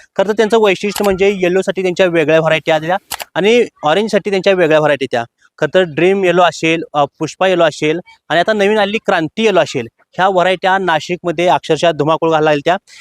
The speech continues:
आणि शेतकऱ्यांची देखील मोठी पसंती या आर्डरशीरच्या व्हरायटीला आहे.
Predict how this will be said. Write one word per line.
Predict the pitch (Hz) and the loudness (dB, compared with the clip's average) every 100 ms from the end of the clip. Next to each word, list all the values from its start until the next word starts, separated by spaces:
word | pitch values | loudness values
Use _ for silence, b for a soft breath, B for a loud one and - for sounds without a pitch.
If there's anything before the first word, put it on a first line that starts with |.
| B - | B -4
आणि | 156 185 | -2 -2
शेतकऱ्यांची | 190 170 202 208 202 214 | -2 -4 0 0 0 0
देखील | 190 - 196 | 0 0 0
मोठी | 185 170 190 | 0 0 0
पसंती | 175 190 160 151 120 _ b - | 0 0 0 -2 -4 _ b -2
या | 190 | 0
आर्डरशीरच्या | 180 170 180 190 170 190 | 0 -2 -4 -6 -2 0
व्हरायटीला | 175 170 165 160 | 2 0 0 0
आहे. | 135 | -2